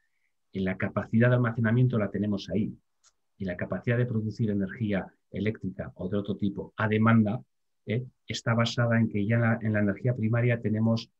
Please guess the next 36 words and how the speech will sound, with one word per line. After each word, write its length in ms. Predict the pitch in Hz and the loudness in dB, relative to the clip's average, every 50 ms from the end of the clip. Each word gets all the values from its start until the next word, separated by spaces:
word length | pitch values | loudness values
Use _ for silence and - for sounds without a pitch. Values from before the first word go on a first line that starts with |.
| _ _ _ _ | _ _ _ _
eh, 600 | - 98 95 92 92 92 92 90 90 90 90 90 92 - | -8 -8 -6 -6 -6 -6 -6 -6 -8 -10 -12 -14 -12 -12
la, 400 | 92 90 90 87 87 90 90 - | -10 -10 -8 -10 -10 -10 -12 -10
la 120 | 92 90 - | -12 -10 -10
capacidad 400 | - - - - - - 113 107 | -8 -8 -8 -4 0 0 0 2
de 60 | 107 | 0
respuesta 480 | 101 101 - - - 110 107 - - 101 | -2 -2 -4 -4 -4 -6 -4 -2 -2 -2
a 20 | |
la 80 | 101 98 | 0 0
demanda, 500 | 101 101 107 110 113 113 113 110 - - _ _ _ _ _ | 0 2 4 4 4 4 4 2 0 -4 _ _ _ _ _
entre 180 | - - - 95 | -10 -8 -6 -2
comillas, 340 | - 95 107 110 110 110 - | 0 2 2 2 2 2 2
de 120 | 98 95 | 2 4
inmediato, 560 | 90 92 92 95 98 95 92 - - - - _ _ _ _ _ _ - | 4 4 4 6 4 4 2 0 -6 -10 -12 _ _ _ _ _ _ 0
o 140 | 101 127 - | 0 0 2
la, 200 | - 95 - - - | 0 -2 -4 -4 -2
el 160 | 107 98 95 | -2 0 0
almacenamiento 520 | 95 98 95 92 - 98 98 101 110 107 104 | 2 2 0 0 0 0 2 2 2 2 2
intermedio, 420 | 98 104 101 107 117 113 123 120 | 2 2 2 4 4 4 4 4
que 80 | - 98 | 4 4
en 60 | 95 | 2
el 80 | 92 | 2
fondo 200 | - 107 104 104 | 2 2 0 2
es 60 | 98 95 | 2 0
de 40 | |
la 80 | 95 92 | 0 0
misma 200 | 95 92 92 92 | 0 0 0 -2
naturaleza. 440 | 87 87 - 82 85 85 85 - 80 - _ _ _ _ _ _ _ _ _ _ _ _ _ _ _ _ _ - - | -4 -4 -6 -8 -8 -10 -10 -12 -16 -18 _ _ _ _ _ _ _ _ _ _ _ _ _ _ _ _ _ -14 -2
¿Qué 80 | - 147 | 0 0
ocurre 300 | 139 127 139 131 131 127 | 2 4 4 6 6 8
en 60 | 123 | 8
un 140 | 123 120 117 | 6 6 4
escenario 600 | 113 - - 120 113 110 107 113 110 104 104 - - | 2 0 0 2 2 2 2 2 2 2 2 0 -2
electrificado, 800 | 98 98 98 95 - - 92 90 - 87 87 87 92 90 87 87 | -2 -2 -2 -2 -2 -4 -4 -4 -4 -8 -6 -4 -4 -4 -2 0
en 100 | 92 95 | 0 2
un 60 | 95 | 2
escenario 640 | 95 - - 95 90 92 92 95 98 101 98 95 95 | 0 0 -2 -2 -2 0 0 0 0 0 0 -2 -4